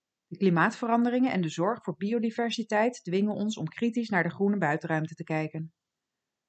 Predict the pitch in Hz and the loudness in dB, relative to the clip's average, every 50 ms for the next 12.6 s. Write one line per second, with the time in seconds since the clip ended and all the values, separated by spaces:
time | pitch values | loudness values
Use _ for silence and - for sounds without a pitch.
0 | _ _ 175 165 - 240 262 277 254 180 180 185 208 214 233 220 214 220 240 247 | _ _ -8 -4 0 2 4 4 4 4 4 4 4 2 0 2 2 2 2 2
1 | - 262 240 196 175 170 165 - 165 175 214 - - 185 160 156 151 156 156 190 | 2 2 2 2 0 -2 0 2 4 4 4 4 2 0 0 -2 -2 -2 -2 0
2 | 220 233 240 262 254 170 160 - 180 175 185 202 220 220 233 220 175 156 156 - | 2 2 2 2 0 -4 -4 0 2 4 4 4 2 0 2 2 2 2 2 0
3 | 170 156 147 - 160 160 165 165 170 160 160 165 - _ _ _ _ _ _ _ | -4 -8 -4 -2 0 0 0 -2 -4 -6 -6 -8 -12 _ _ _ _ _ _ _
4 | _ _ _ _ _ - 160 - 175 185 226 254 254 277 262 262 262 262 277 277 | _ _ _ _ _ -12 -4 -2 0 2 2 2 2 2 2 6 6 6 8 6
5 | 277 302 302 320 330 277 233 - 208 190 185 170 165 160 160 - - 175 165 170 | 4 4 2 2 4 4 2 2 2 0 2 2 2 0 0 -2 -4 -2 4 4
6 | 196 240 247 - - 254 233 247 226 247 254 262 262 254 254 247 240 233 - - | 4 4 4 0 0 2 2 2 2 2 2 2 0 -2 0 -2 -4 -4 -2 -4
7 | 285 240 233 190 175 170 175 175 165 156 - 160 156 160 160 - _ _ _ _ | 0 2 4 4 4 4 2 -2 -6 -6 -4 -6 -8 -8 -10 -12 _ _ _ _
8 | _ _ _ _ _ _ _ _ _ _ _ _ _ _ _ - 254 208 175 208 | _ _ _ _ _ _ _ _ _ _ _ _ _ _ _ 2 4 4 6 6
9 | 262 262 233 196 202 - - 196 220 254 254 262 254 - - 247 240 277 320 311 | 6 6 6 4 4 2 2 4 4 4 4 4 2 0 2 4 4 4 4 2
10 | - 208 175 170 165 180 175 214 240 269 294 269 - 254 - - 247 240 - 220 | 0 0 0 2 0 0 2 0 2 2 2 2 0 0 0 -2 -2 0 0 0
11 | 202 208 214 220 - - 190 185 170 175 180 185 180 196 202 202 233 220 226 226 | 0 2 0 0 0 0 0 0 0 0 0 0 2 2 0 0 0 0 0 0
12 | - 226 240 214 180 156 156 156 151 156 160 160 | 0 0 0 2 2 2 0 0 -2 -4 -6 -8